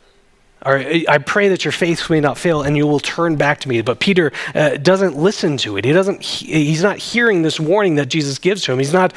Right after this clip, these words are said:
questioning, like, "Well, how can I, how can I change? Is there any way that I could do to stop it?"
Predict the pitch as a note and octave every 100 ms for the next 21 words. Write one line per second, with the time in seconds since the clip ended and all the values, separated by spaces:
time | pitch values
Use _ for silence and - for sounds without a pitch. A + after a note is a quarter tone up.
0 | - - E3 - G#3 - F3 D3+ C#3+ D#3
1 | C#3+ - - F3+ - E3+ C#3+ B2 - F3+
2 | C#3+ A#2 - G3+ G3 G3 F#3 D#3 B2+ C3+
3 | C#3 G#3 G3 F#3+ F3 D#3+ D#3+ D3 C3+ -
4 | F3+ F#3 F3+